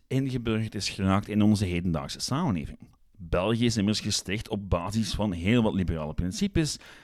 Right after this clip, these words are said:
en je zou kunnen zeggen dat de Liberale Partij een van de meest succesvolle partijen was in de Belgische geschiedenis.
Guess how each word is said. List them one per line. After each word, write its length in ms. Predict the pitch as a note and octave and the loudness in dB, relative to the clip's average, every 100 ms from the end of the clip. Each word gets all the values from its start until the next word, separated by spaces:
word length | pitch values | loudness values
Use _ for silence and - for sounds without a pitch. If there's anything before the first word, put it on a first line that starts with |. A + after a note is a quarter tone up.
| - _ | -20 _
en 120 | - | -4
je 100 | C#3 | 0
zou 320 | A#2+ G2 B2+ E3+ | 2 4 4 4
kunnen 240 | E3+ D3 | 2 2
zeggen 280 | F#2 F#2 C#3+ | 0 0 2
dat 100 | B2+ | 2
de 80 | A2 | 4
Liberale 360 | G#2 F2+ D#2+ | 4 2 0
Partij 480 | F#2+ F#2 A2 D3 F3 | -2 -2 2 2 2
een 100 | C3+ | 4
van 120 | C3 | 6
de 60 | A#2+ | 6
meest 240 | A2+ A#2 | 6 2
succesvolle 640 | - A2+ - A#2 C3 B2 A2+ | -2 -2 -2 -2 0 -2 -2
partijen 520 | F#2+ F2 - G2+ G#2 | -2 -6 -4 -2 0
was 280 | E2+ G2 - | 0 -4 -6
in 240 | - G2+ A2+ | 0 2 2
de 80 | |
Belgische 380 | G2 E2+ E2+ E2+ | 2 -2 -4 -8
geschiedenis. 600 | E2 - G2 - - - | -6 -4 -2 -4 -6 -14